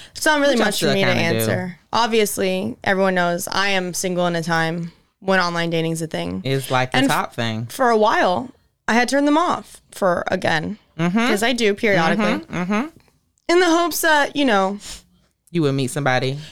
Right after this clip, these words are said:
Speaker 1: Yeah, someone
Speaker 2: hollering
Speaker 1: did,
Speaker 2: at you on the street.
Speaker 1: someone did holler at me in their car.
Speaker 2: Good.
Speaker 1: So he, he ran by the car, or, like, I guess he drove by, I should say, and I was,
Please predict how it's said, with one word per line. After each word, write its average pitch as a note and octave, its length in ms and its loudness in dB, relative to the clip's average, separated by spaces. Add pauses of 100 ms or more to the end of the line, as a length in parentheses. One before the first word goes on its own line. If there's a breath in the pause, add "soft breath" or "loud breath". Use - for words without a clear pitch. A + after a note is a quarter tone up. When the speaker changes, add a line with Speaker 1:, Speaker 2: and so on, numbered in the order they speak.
Speaker 1:
Yeah, E4 260 2
someone F4 360 2
Speaker 2:
hollering D3+ 260 2
Speaker 1:
did, D3 60 2
Speaker 2:
at D3 140 -4
you D#3 60 -6
on C#3+ 140 0
the C#3+ 40 -4
street. D3+ 400 -4
Speaker 1:
someone G4 300 2
did F4 140 2
holler D4 240 2
at C4+ 100 2
me B3 140 2
in A3 40 2
their F#3 100 0
car. F#3+ 360 -2 (460 loud breath)
Speaker 2:
Good. A3 480 2 (440 loud breath)
Speaker 1:
So A#3+ 220 2
he, B3+ 260 2 (220)
he B3 140 2
ran D4 260 4
by B3 420 2
the B3 80 -2
car, A3 240 -2
or, A3+ 200 4
like, G#3+ 160 2
I G#3+ 60 4
guess A3 180 2
he B3 80 2
drove C4+ 360 2
by, E3+ 380 2
I F#3+ 60 2
should F#3+ 200 -4
say, F3+ 300 0 (100)
and G3 200 2
I F#3+ 100 4
was, G3 220 0